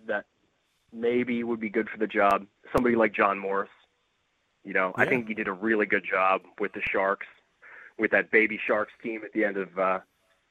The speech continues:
Speaker 1: two seasons ago. He really got them in a good spot for Fitzgibbon to take over. So he's a name that, that comes to mind immediately. I don't know. It's, it's hard.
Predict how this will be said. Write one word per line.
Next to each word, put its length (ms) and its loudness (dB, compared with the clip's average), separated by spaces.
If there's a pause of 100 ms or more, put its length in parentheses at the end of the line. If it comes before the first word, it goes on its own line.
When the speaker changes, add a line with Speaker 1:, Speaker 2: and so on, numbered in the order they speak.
Speaker 1:
two 200 -6
seasons 340 -2
ago. 420 6
He 120 -2
really 240 6
got 200 6
them 160 0
in 60 -6
a 40 -8
good 240 -6
spot 360 2 (960)
for 100 -6
Fitzgibbon 540 0
to 200 -16
take 140 0
over. 340 0 (680)
So 280 8
he's 460 0
a 80 8
name 380 6
that, 220 -4 (280)
that 180 -10
comes 300 -12
to 60 -12
mind 260 0
immediately. 640 -6 (960)
I 80 -8
don't 140 -4
know. 260 6 (960)
It's, 220 -12 (100)
it's 180 -6
hard. 440 8